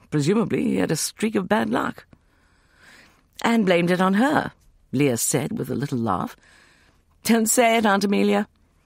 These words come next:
"Just like a man, you mean? Persons of both genders and all cultures fall into that error," I admitted generously.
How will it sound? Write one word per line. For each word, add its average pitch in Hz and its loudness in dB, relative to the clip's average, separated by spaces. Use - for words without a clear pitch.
"Just 349 2
like 370 2
a 392 6
man, 139 0
you 151 0
mean? 139 0
Persons 247 2
of 208 0
both 233 0
genders 208 2
and 208 2
all 220 2
cultures 139 0
fall 175 2
into 165 -2
that 180 -2
error," 104 -2
I 123 -2
admitted 117 -2
generously. 113 -4